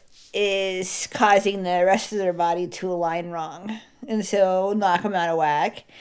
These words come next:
And also, wearing shoes and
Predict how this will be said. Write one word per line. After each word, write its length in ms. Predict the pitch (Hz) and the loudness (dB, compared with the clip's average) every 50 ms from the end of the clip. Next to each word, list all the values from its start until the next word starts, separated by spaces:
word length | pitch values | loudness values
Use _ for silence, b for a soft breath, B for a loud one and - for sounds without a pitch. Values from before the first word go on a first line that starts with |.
| B B B B B B B B B - | B B B B B B B B B -2
And 600 | 220 208 208 202 202 202 196 190 190 190 185 - - | 0 0 2 2 4 4 6 6 4 4 0 -2 4
also, 720 | 208 226 233 - - - 226 214 208 208 202 202 196 196 - | 6 8 8 8 6 4 6 8 8 8 6 4 0 -2 0
wearing 380 | 202 208 208 214 214 208 202 | 0 2 2 2 0 -2 -4
shoes 880 | 196 - - - - 247 226 220 214 214 208 208 202 202 202 214 214 226 - - | -6 -6 -6 -4 -4 -2 0 0 0 0 -2 -2 -2 -2 -2 -2 -4 -6 -6 -2
and 840 | - 180 180 180 175 175 175 170 165 165 165 165 160 156 147 - | 0 2 4 4 4 4 4 2 0 -4 -6 -10 -12 -12 -14 -16